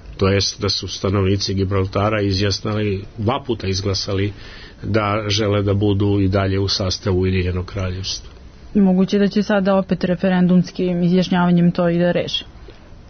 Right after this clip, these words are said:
Speaker 1: Pa oni su dve hiljade druge godine to već, e, glasali, da li će se sad to ponavljati ili ne,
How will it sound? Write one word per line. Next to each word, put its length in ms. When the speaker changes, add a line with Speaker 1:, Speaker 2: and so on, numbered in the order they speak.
Speaker 1:
Pa 140
oni 180
su 140
dve 200
hiljade 360
druge 300
godine 500
to 160
već, 380
e, 40
glasali, 520
da 120
li 120
će 160
se 200
sad 200
to 120
ponavljati 680
ili 180
ne, 220